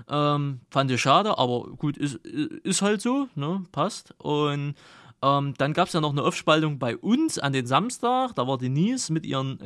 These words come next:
Gatten, äh, also ihren Ehegatten, äh, dann, äh, mit, mit, mit Michael, also von G-Portal und so, die waren dann woanders und wir waren dann da, wo wir eigentlich ursprünglich hingehen wollten, weil's da auch Misskommunikation in dem Sinne gab.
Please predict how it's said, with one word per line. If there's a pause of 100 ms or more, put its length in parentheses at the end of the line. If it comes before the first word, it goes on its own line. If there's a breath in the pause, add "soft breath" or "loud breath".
Gatten,
äh,
also
ihren
Ehegatten, (480 loud breath)
äh,
dann,
äh,
mit,
mit,
mit
Michael,
also
von
G-Portal
und
so,
die
waren
dann
woanders
und
wir
waren
dann
da,
wo
wir
eigentlich
ursprünglich
hingehen
wollten,
weil's
da
auch
Misskommunikation
in
dem
Sinne
gab.